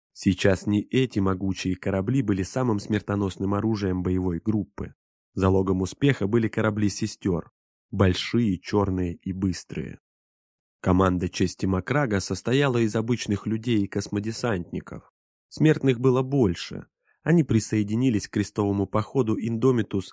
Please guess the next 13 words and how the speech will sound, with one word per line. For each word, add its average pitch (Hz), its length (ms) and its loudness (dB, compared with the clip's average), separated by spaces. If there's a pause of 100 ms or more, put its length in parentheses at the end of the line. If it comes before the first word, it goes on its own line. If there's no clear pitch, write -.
прибыв 131 380 2
со 98 140 0
всех 120 320 -2
уголков 92 520 -4
Империума. 92 800 -4 (440)
Их 95 160 2
разное 98 400 4
происхождение 104 880 0
не 143 160 2
было 101 220 0
препятствием 95 720 0
для 92 160 -2
того, 113 460 2